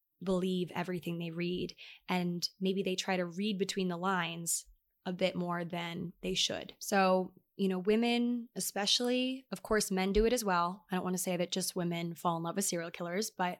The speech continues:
there's a statistic out there that I did read that I didn't write down that said that women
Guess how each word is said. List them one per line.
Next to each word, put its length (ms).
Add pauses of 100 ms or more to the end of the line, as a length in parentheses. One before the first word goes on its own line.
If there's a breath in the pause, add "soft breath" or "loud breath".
(120)
there's 260
a 40
statistic 520
out 160
there 120
that 100
I 60
did 200
read 240
that 80
I 60
didn't 200
write 140
down 340 (380 loud breath)
that 180
said 140
that 160
women 420